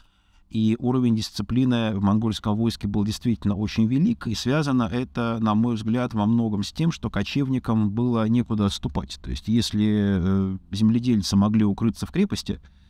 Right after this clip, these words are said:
и, э, в средние века, э, вопрос о, э, жесткой дисциплине,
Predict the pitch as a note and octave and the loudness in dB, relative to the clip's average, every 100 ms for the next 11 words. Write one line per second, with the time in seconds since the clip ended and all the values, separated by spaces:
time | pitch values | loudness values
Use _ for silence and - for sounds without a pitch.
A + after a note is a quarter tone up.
0 | - - - A2 A2 A2 G#2 G2 F#2+ B2 | -20 -12 0 2 4 4 4 2 0 0
1 | A#2 G#2+ G#2+ G#2+ A2+ A#2+ A2 F#2+ - F#2+ | 2 4 4 2 0 2 2 2 0 2
2 | G2+ G2 G2 G2 G2 G2 F#2+ G2+ A2 G#2+ | 4 4 4 2 2 2 2 0 0 -2
3 | F#2+ - G#2 G#2 F#2+ F#2 G2 G2+ F#2+ F#2+ | -4 -4 -2 0 2 2 0 0 2 2
4 | F#2+ F#2 G2+ A2+ - G2+ G2 - G#2 A2+ | 2 0 0 -2 -2 -2 -2 -6 -8 -2
5 | C#3 C#3+ B2 | -2 0 0